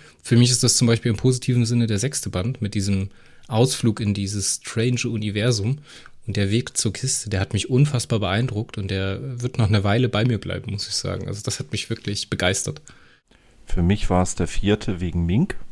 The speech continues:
Speaker 1: Auf jeden Fall, ja.
Speaker 2: Hat mich emotional sehr berührt, hat's nicht in die Top drei geschafft und für mich, äh,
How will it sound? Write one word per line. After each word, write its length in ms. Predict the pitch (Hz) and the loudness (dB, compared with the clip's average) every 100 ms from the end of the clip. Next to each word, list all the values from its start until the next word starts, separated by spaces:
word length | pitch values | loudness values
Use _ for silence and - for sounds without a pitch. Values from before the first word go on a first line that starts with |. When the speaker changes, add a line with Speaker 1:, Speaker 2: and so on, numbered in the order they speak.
| - - - | -14 -18 -6
Speaker 1:
Auf 180 | - 98 | -2 2
jeden 200 | 101 98 | 2 2
Fall, 320 | - 101 104 | 0 0 0
ja. 180 | 98 98 95 - - - - - _ 95 95 | 0 -4 -6 -14 -20 -20 -20 -20 _ -2 0
Speaker 2:
Hat 180 | 90 - | -2 -4
mich 180 | 104 - | -6 -2
emotional 680 | 107 101 - 90 85 87 95 | -2 -2 -2 0 2 2 0
sehr 160 | 120 107 | 0 2
berührt, 420 | - 110 107 - | 2 4 4 4
hat's 320 | 101 - - - 78 - | 2 -2 -8 -12 -12 -2
nicht 360 | 95 101 - - | 0 0 -2 -4
in 80 | 90 | -4
die 100 | 85 | 4
Top 240 | - - | 4 4
drei 240 | - 80 | -2 -4
geschafft 500 | 95 98 - 104 - - | -2 -2 0 0 -2 -2
und 240 | 98 110 | 0 2
für 260 | - - 92 | 2 6 6
mich, 400 | 87 135 - - | 6 2 -2 -6
äh, 460 | 120 107 214 147 | -4 0 2 2